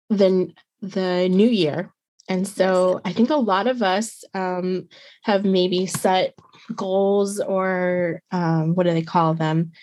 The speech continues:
Speaker 1: Um,
Speaker 2: Resolutions.
Speaker 1: resolutions, <laughs> yes. You know,
Speaker 2: <laughs>
Speaker 1: promises that we've made to ourselves. So, um, you know, I don't think of it as necessarily being selfish. I think of it as I'm self-nurturing.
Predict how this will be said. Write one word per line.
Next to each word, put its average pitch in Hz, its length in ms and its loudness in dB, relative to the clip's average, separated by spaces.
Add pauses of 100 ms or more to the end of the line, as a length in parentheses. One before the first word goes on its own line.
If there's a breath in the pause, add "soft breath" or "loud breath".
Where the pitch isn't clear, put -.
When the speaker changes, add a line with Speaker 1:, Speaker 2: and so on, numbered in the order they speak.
(380 loud breath)
Speaker 1:
Um, 175 240 0
Speaker 2:
Resolutions. 202 840 -2
Speaker 1:
resolutions, 262 960 4
<laughs> - 0 -
yes. 277 480 0 (320 loud breath)
You 240 160 2
know, 240 80 2
Speaker 2:
<laughs> - 0 -
Speaker 1:
promises 269 580 0
that 233 140 0
we've 214 160 -2
made 202 360 -2
to 226 120 -4
ourselves. 180 680 -2 (360 loud breath)
So, 185 600 0
um, 185 540 -6 (480)
you 247 120 4
know, 226 160 4
I 240 140 2
don't 302 220 -2
think 285 160 -2
of 294 160 2
it 285 120 2
as 247 240 0
necessarily 247 540 0
being 269 220 -4
selfish. 254 680 0
I 226 140 2
think 214 220 -2
of 214 120 -2
it 196 240 0
as 196 380 -4
I'm 202 120 -2
self-nurturing. 190 1080 0